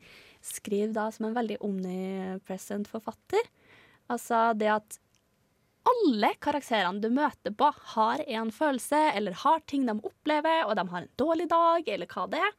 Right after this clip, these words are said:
så får du vite, liksom. Eh, for det her er da et sånt fantasy-univers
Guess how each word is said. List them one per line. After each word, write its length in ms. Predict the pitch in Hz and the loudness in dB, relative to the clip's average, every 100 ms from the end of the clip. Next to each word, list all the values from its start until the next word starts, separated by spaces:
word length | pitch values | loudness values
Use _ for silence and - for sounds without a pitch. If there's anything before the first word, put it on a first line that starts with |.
| _ - - | _ -20 -20
så 240 | _ - 254 | _ -4 -4
får 380 | 226 - 214 147 | -4 0 0 2
du 60 | 196 | -2
vite, 360 | 185 - - 202 | -4 -10 -4 -2
liksom. 380 | 196 - - - - - _ | -2 -4 -6 -8 -16 -20 _
Eh, 440 | - 226 233 233 240 | -4 0 2 0 0
for 120 | 233 | 0
det 80 | 247 | 2
her 140 | 269 | 2
er 80 | 269 | 4
da 100 | 226 | 2
et 80 | 240 | 2
sånt 160 | 208 214 | -2 -2
fantasy-univers 920 | 220 190 190 202 240 208 220 427 - | -2 -2 -2 -4 -2 -2 0 0 -2